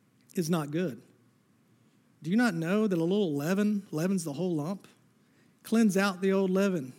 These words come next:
that you may be a new lump, as you really are unleavened. For Christ, our Passover lamb, has been sacrificed. Let us therefore celebrate the festival not with the old leaven,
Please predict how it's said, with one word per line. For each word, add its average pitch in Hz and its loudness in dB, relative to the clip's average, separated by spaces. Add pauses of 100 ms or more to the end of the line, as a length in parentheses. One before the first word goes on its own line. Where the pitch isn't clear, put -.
(760)
that 190 2
you 202 2
may 208 4
be 196 2
a 165 -4
new 208 2
lump, 143 -2 (960)
as 156 -6
you 175 -2
really 190 2
are 170 -4
unleavened. 143 -6 (800)
For 185 -4
Christ, 190 -4 (380)
our 156 -6
Passover 175 -2
lamb, 170 -2
has 147 -6
been 143 -8 (340)
sacrificed. - -10 (720)
Let 196 2
us 220 0
therefore 220 4
celebrate 214 2
the 170 -2
festival 196 0
not 220 2 (640)
with 208 0
the 165 2
old 175 0
leaven, 196 0